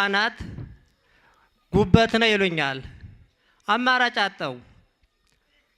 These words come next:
ከዚያም ተመልሼ ወደዚህ በመምጣት የአበሻ መድኃኒት ስወስድ ሐኪም ቤት ሲሄድ ምንም ለውጥ አልነበረውም። በቃ የኔ ተስፋዬ ከዛሬ እንደዚሁ እኔ መቼ ነው በወጣትነት ሰርቼ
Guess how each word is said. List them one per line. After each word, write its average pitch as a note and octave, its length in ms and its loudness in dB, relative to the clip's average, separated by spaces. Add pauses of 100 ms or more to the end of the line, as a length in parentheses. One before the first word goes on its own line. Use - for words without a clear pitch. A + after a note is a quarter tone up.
ከዚያም B3 380 0
ተመልሼ B3+ 440 0 (100)
ወደዚህ A#3+ 380 0
በመምጣት A#3 520 -2 (560)
የአበሻ F#3+ 320 0 (120)
መድኃኒት A3 420 -2
ስወስድ F#3 520 -2 (1120)
ሐኪም G3+ 300 -2
ቤት A#3 180 2
ሲሄድ C4 320 0 (600)
ምንም B3 220 -2
ለውጥ A#3 260 2
አልነበረውም። F3 720 0 (640)
በቃ A#3 340 0
የኔ C4 260 0
ተስፋዬ A3+ 440 -2
ከዛሬ G3+ 460 0
እንደዚሁ F#3+ 380 -2
እኔ F#3 160 -4 (760)
መቼ B3 260 -2
ነው A3+ 140 -2
በወጣትነት A#3+ 580 -2
ሰርቼ A3 260 -4